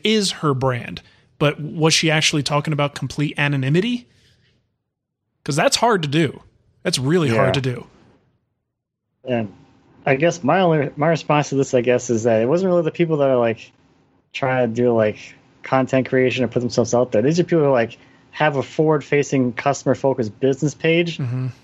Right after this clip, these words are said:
Speaker 2: or, like, they're trying to sell you stuff or sell customers on stuff. Like, call me, I'll make you a table,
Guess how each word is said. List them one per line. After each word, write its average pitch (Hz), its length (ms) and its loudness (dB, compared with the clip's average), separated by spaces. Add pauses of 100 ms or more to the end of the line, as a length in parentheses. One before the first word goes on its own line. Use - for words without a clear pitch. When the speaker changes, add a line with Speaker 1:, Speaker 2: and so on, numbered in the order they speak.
(100)
Speaker 2:
or, 131 80 2
like, 127 160 2
they're 127 80 -4
trying 147 260 2
to - 80 -6
sell 143 220 2
you 156 80 -4
stuff 170 460 -2 (880)
or 117 120 -4
sell 131 260 0
customers 147 500 -2
on 156 80 0
stuff. - 480 -4 (140)
Like, 113 320 -2
call 165 240 2
me, 156 100 2
I'll 127 120 4
make 131 200 2
you 135 80 2
a - 20 2
table, 165 460 0